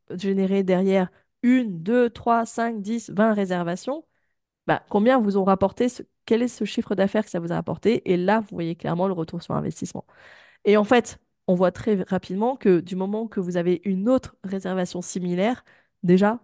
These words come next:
ça vous aura, euh, apporté, ça vous, le, l'opération aura été blanche. Et donc après, toutes les, euh, toutes les réservations qui tomberont grâce à cette collaboration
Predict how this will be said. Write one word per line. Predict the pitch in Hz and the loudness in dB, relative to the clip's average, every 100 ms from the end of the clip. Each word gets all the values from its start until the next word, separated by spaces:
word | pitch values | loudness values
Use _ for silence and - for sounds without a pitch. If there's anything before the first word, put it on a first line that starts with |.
| _ _ | _ _
ça | - | -12
vous | 165 170 | -8 -4
aura, | 175 185 196 - | 0 2 0 0
euh, | 156 143 139 - - - | -2 -2 -4 -10 -18 -8
apporté, | 175 170 - 196 214 | -6 -6 0 0 2
ça | 165 | -2
vous, | - - | -4 -2
le, | 175 | 0
l'opération | - 180 180 175 214 196 | 2 4 4 2 2 0
aura | 170 | 0
été | 160 170 | -2 -4
blanche. | 160 151 - _ _ _ | -4 -8 -10 _ _ _
Et | 165 | -2
donc | 180 202 | 2 2
après, | 165 - 214 - _ _ _ | 2 2 0 -2 _ _ _
toutes | - 285 - | -2 -2 2
les, | 196 180 | 6 6
euh, | 160 156 | 6 4
toutes | 156 - 233 | 0 -2 2
les | |
réservations | 208 190 185 180 202 | 2 2 0 -2 -4
qui | 190 | -6
tomberont | 170 240 220 214 214 | -2 0 2 0 0
grâce | 196 202 196 - | 2 2 0 -2
à | 165 | -6
cette | 180 | -6
collaboration | - 175 160 160 160 220 | -4 -2 2 0 0 -2